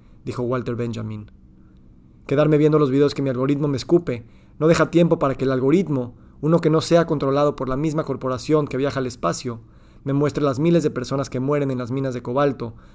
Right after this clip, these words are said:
dándole luz a mi computadorcita número quince. El sueño de Marte, o debería decir, el plan para llegar a Marte,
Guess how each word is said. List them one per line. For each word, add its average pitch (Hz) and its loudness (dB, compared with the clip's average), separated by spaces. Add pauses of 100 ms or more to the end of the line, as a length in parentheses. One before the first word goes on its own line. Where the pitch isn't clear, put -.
(120)
dándole 143 2
luz 143 0
a 131 -10
mi 120 -4
computadorcita 120 -6
número 117 -6
quince. 110 -10 (2000)
El 135 -2
sueño 175 2
de 156 2
Marte, 135 2
o 123 -4
debería 135 2
decir, 139 0
el 131 -2
plan 170 2
para 127 -2
llegar 123 -2
a 131 -2
Marte, 131 -6